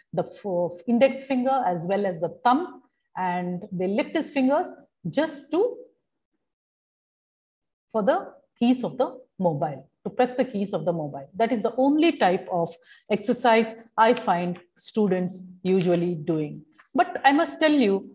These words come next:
that apart from this exercise, it is good for the students to flex their muscles a little and to indulge in sports activities for their overall development.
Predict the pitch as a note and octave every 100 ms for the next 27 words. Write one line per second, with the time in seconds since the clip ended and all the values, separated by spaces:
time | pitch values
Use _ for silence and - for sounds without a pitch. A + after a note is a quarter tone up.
0 | _ - B3+ B3+ D4+ E4+ E4 D#4+ B3+ D#4+
1 | C#4+ B3+ C4 B3+ A3+ D3+ D3+ - B3+ C4
2 | G3+ E4 F4 D#4 A#3+ - C4 B3 G#3 D#3+
3 | - A3 - C#4 D4+ - D4+ C#4 F#3+ -
4 | A3+ G#3+ G#3+ E3 D#3+ E3+ B2+ _ - -
5 | - G#3 G#3 A3+ A#3+ A#3 C4 C4 G3+ F3+
6 | - - B3 A#3+ G3+ G#3 A#3 G#3+ G#3+ F3
7 | D3+ - _ _ - F#3 F#3 G3+ G#3 G#3
8 | G#3 F3 E3 F3 E3+ - D3+ C3+